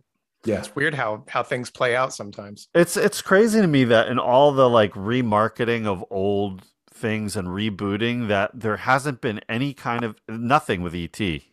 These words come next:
Speaker 3: Like, they've done nothing. After all the massive marketing that happened in the, the mid eighties for the movie, and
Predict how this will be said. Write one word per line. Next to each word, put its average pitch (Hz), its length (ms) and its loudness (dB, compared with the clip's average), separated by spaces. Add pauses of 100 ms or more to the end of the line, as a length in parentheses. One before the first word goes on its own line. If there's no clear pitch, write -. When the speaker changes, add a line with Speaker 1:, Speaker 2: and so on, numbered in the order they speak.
(400)
Speaker 3:
Like, 98 180 0
they've 107 160 2
done 110 220 2
nothing. 98 420 0 (480)
After 123 280 4
all 123 180 8
the 123 100 4
massive 117 520 2
marketing 110 520 0
that 101 140 -4
happened 104 520 -2
in 95 160 -4
the, 98 140 -2
the 98 160 -6
mid 101 280 -2
eighties 101 520 -6
for - 160 -4
the 113 100 -2
movie, 117 500 -4
and 95 220 -2